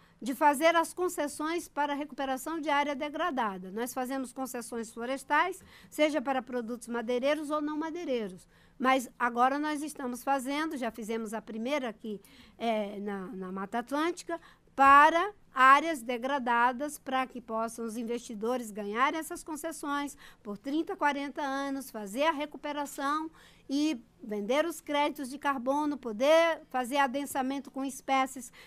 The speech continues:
que sejam rentáveis, mesmo que sejam espécies nativas,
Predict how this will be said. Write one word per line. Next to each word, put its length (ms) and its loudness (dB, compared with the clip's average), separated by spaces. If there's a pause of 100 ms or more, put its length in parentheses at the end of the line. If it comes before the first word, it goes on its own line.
que 100 -8
sejam 340 -2
rentáveis, 720 2
mesmo 500 0
que 140 -10
sejam 380 -6
espécies 480 -10
nativas, 580 -6